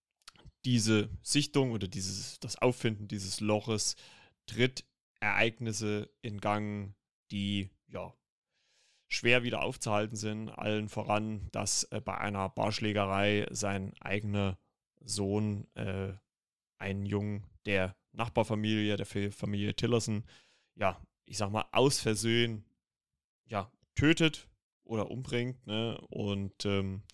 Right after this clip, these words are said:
ja, und er, Royal, das und dann das als Vater vertuscht. Das ist jetzt, glaub ich, kein großer Spoiler, weil das in der ersten Folge passiert. Und, äh,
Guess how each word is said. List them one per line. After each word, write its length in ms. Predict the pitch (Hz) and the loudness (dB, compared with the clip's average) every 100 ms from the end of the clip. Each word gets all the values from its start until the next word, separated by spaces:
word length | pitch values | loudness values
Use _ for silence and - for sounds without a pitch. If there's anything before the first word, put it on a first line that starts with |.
| - - - - - - - | -20 -20 -20 -20 -20 -20 -2
ja, 320 | 104 92 - _ _ - | 2 2 -2 _ _ -8
und 180 | 107 - | -6 0
er, 180 | 104 107 | 4 6
Royal, 640 | 110 98 101 107 110 104 | 4 6 6 6 4 2
das 260 | - 101 - | -2 -6 -4
und 220 | 98 - | -6 -4
dann 340 | 104 101 98 - - | -4 -4 -8 -14 -6
das 320 | 101 107 - | -2 0 0
als 220 | 104 101 | 0 -2
Vater 520 | - 98 98 101 95 - _ _ _ _ _ - | -2 0 0 0 -2 -4 _ _ _ _ _ -6
vertuscht. 460 | 110 139 151 - | 0 4 4 4
Das 80 | 107 | 2
ist 60 | 113 | 2
jetzt, 160 | 98 | 0
glaub 160 | - 107 | 2 2
ich, 100 | - | 2
kein 220 | - 120 | 2 2
großer 520 | - 110 110 104 98 - | 2 -2 0 0 0 -6
Spoiler, 480 | - - 113 127 113 | -8 2 4 6 4
weil 140 | 104 | 4
das 160 | 104 - | 0 -4
in 100 | 107 | -2
der 180 | 101 - | -2 0
ersten 540 | 101 - 104 95 92 _ _ _ | -2 -6 -6 -8 -10 _ _ _
Folge 480 | - 107 110 110 104 | 0 4 4 4 -2
passiert. 680 | - - 92 101 117 123 - - - - - - _ - | -4 -6 -4 0 2 2 -2 -18 -20 -20 -20 -20 _ -2
Und, 600 | 107 104 104 104 101 - | 2 4 4 2 -4 0
äh, 400 | 107 101 101 | 4 4 4